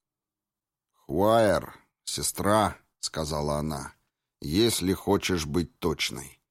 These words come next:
Хотя я не думаю, что ты когда-либо научишься произносить это слово правильно». «Хуайр»,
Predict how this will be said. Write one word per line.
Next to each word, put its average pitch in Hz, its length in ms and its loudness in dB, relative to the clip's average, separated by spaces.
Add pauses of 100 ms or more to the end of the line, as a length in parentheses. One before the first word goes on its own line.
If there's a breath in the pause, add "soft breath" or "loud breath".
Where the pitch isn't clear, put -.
(380)
Хотя 90 280 0
я 120 180 6
не 127 140 4
думаю, 131 420 4
что 110 200 -2
ты 104 140 -2
когда-либо 107 600 2
научишься 104 640 0
произносить 98 800 0
это 98 240 -2
слово 95 420 2
правильно». 80 640 0 (680)
«Хуайр», 95 600 0